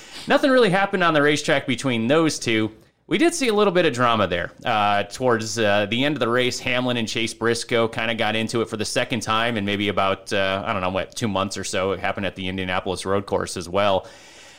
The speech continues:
Um, I, I'll, I'll let you guys talk. Maybe I'll s-,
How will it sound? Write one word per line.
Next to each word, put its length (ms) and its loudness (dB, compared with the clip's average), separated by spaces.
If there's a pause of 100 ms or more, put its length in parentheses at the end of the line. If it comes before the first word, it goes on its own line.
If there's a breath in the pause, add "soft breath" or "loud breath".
(220 loud breath)
Um, 500 0 (160)
I, 320 -4
I'll, 300 2
I'll 160 2
let 180 2
you 100 -4
guys 240 0
talk. 200 0
Maybe 200 2
I'll 60 2
s-, 120 -6